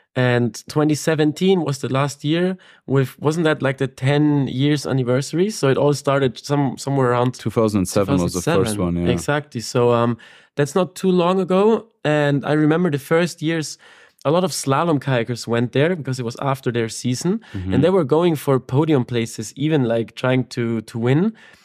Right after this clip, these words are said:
Speaker 1: And there has been a lot of slalom kayakers on the podium because back then the creek boat paddlers, they did not train that much. So even though the, those slalom kayakers, they didn't really paddle much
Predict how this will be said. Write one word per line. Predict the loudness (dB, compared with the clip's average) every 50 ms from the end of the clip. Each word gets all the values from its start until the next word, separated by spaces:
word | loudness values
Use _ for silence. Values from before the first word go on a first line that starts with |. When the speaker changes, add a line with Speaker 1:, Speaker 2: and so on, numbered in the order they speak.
| _ _ -10 -4 -2
Speaker 1:
And | 0 2 2 2 2 2 2 0 0 -2 -4 -8 _ 0
there | 0 2
has | 2 0 -2 -4 -4
been | -2 0 2
a | 2
lot | 2
of | 0 -2
slalom | -2 -4 -2 0 0 0 -2 -2
kayakers | -2 -2 -2 -2 -2 -4 -8 -8 -10 -14 -16 _ _ _ _ _
on | 0 2 2
the | 2 0
podium | 0 0 2 2 4 4 4 4 2 0 -2 -6 _ _ _ _ -20 -20 _ _ _
because | -4 -2 0 0 -2 -2
back | -2 -4 -2 -2 -2 -4 -4 -2
then | 0 2 2 2 2 2
the | 2 2 2 2 0 0 -2 -4 -6 -10 _
creek | -6 -2 -2 -2 -2 -4 -6 _
boat | -2 0 0 0 -2
paddlers, | -2 -2 -2 0 -2 -2 -4 -4
they | -4 -4 -4
did | -4 -4 -2 0
not | 0 0 0 -2 -4
train | -6 -2 0 0 0 0 -2 -4 -8 -14 _ _ _
that | -2 -2 0 2
much. | 2 0 0 -2 -6 -12 -14
So | -10 -6 -4
even | -2 0 0 2 2
though | 4 4
the, | 4 4 2 2 0 -4 -12 -20 -20 _ _ _ 0
those | 0 0 2 0 0
slalom | 0 0 2 2 2 0
kayakers, | 0 0 0 -2 -2 -2
they | -2 -2
didn't | 0 2 2 2 2
really | 2 2 2 2 0
paddle | 0 0 0 0 2 2 2
much | 2 2 2 0 -4 -8 -12 -12